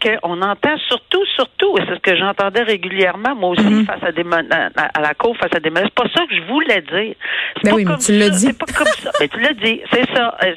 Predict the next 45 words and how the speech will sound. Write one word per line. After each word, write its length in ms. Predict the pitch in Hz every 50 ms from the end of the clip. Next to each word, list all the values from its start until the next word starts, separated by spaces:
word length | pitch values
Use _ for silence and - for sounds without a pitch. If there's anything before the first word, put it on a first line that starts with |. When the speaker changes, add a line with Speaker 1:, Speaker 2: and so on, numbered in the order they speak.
| -
Speaker 1:
c'est 100 | - 214
à 40 | 196
peu 140 | - 226 220
près 160 | - 226 262
ma 120 | 262 269 240
réaction 420 | 208 220 233 - - - - - -
Speaker 2:
<laughs> 60 | -
Je 80 | 202 247
Speaker 1:
à 60 | 240
moi 120 | 269 294 285 226 214
Speaker 2:
m'excuse, 360 | - 311 311 - 220 226 294 427 508 480
Speaker 1:
aussi. 240 | 370 220 254 285 330
Speaker 2:
là, 60 | 403 415 - -
mais 140 | 262 277 -
c'est 240 | - - 294 277 277
ça 160 | - - 311
que 80 | - -
Speaker 1:
Tu, 80 | -
Speaker 2:
t'as 120 | - 285 247
Speaker 1:
tu 80 | 226
l'as 180 | 214 269 311 403
Speaker 2:
dit. 80 | 285 -
Speaker 1:
dit. 260 | 320 392 415 339 - - - - - - - - - 190
Eh 40 | 233 240
oui, 180 | 269 285 330 302
mais 160 | 302 277 220 -
c'était 220 | - 262 247 - _
pas 120 | - 320 320 - _
comme 240 | - 320 330 311 277 - -
ça 120 | - 359
qu'il 80 | - -
fallait 240 | - 233 226 226 247
l'interpréter. 920 | 254 240 226 202 - - 214 - - - 175 180 170 - - 220 233 240 -
Ben, 140 | - 170 -
Speaker 2:
Ben 80 | 196 190
Speaker 1:
tu 60 | 196
Speaker 2:
oui, 60 | 202
Speaker 1:
l'es 80 | 175 156
Speaker 2:
mais 80 | 151 165
Speaker 1:
pas. 180 | 214 202 220 - - - - 175
On 80 | 180 175
n'a 140 | 180 180
pas 120 | 165 - 185
besoin 280 | 175 185 185 180 196 208
d'interpréter, 720 | 214 202 190 - 214 190 - - 208 202 196 - 247 277